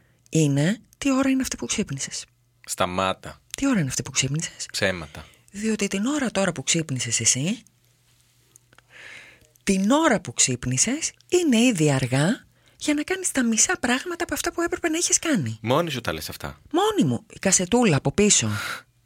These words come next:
Speaker 1: Εγώ είμαι από μπροστά στο συνειδητό, είμαι του τύπου, ε, "Και ναι, και τώρα να φτιάξω ένα καφέ". Λέει
Speaker 2: Μπας
Speaker 1: όμως,
Speaker 2: και ξυπνήσω και κάνω κάμια
Speaker 1: "Μπας
Speaker 2: δουλίτσα.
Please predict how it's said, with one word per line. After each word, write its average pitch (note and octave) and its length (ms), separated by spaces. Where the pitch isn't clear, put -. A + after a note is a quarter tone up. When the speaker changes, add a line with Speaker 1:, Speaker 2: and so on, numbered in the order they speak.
Speaker 1:
Εγώ D3+ 400
είμαι G3+ 260
από D#3 200
μπροστά C#3 680
στο - 160
συνειδητό, C3 540
είμαι B3+ 200
του A3+ 100
τύπου, C#4 420
ε, G3 180
"Και G#3 160
ναι, A#3+ 220
και G#3 160
τώρα C4 220
να B3 100
φτιάξω C4 320
ένα C#4 120
καφέ". F#3 400
Λέει A3+ 160
Speaker 2:
Μπας E3+ 100
Speaker 1:
όμως, C3+ 140
Speaker 2:
και A2+ 120
ξυπνήσω - 480
και - 140
κάνω E2+ 260
κάμια E2 300
Speaker 1:
"Μπας F#3+ 120
Speaker 2:
δουλίτσα. G#3+ 140